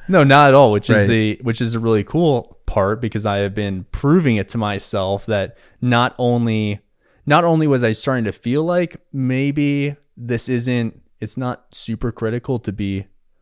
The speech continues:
Speaker 1: hyper focused on this, but once I started implementing that in my own life and seeing, yeah, actually, it doesn't really s-, seem to make any difference. Okay, obviously, and,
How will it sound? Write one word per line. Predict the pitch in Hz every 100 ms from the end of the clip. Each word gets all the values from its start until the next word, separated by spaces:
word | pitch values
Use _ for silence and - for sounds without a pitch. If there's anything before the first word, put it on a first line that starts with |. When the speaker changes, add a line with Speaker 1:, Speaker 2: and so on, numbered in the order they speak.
| _ _ _ _
Speaker 1:
hyper | _ 110 113
focused | 107 104 107 131
on | 143 147
this, | 175 -
but | - 117 113 104 104 - -
once | 113 113 120 123
I | 120
started | - 113 104 -
implementing | 110 110 127 131 131 131
that | 127 113
in | 110
my | 104
own | 113 120
life | 120 151
and | 110
seeing, | 104 120 110 104 101
yeah, | 127 135
actually, | 101 101 - 110
it | 92
doesn't | 98 101 95
really | 101 98
s-, | 95 - 123
seem | - - 107
to | 98 104
make | 98 -
any | 107 101 95 - _ _ _
difference. | - 131 - 101 95 - - _ _ _ _ _ _
Okay, | 113 - 101 92 - _ _ -
obviously, | 104 101 - 110 101 98 110 - _ _ _ _ _
and, | 113 113 107 107